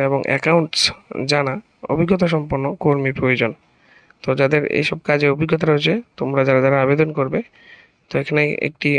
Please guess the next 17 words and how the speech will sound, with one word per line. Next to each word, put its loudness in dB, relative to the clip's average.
মোবাইল 4
নাম্বার 0
দিয়ে 2
দেওয়া 2
হয়েছে, -2
বিস্তারিত -2
জেনে 0
সেখানে 2
তোমরা 0
আবেদন -2
করতে -6
পারো। -2
এবারে 4
বিজ্ঞপ্তিটিতে -4
বলা 4
হয়েছে 2
ফার্মেসিতে 2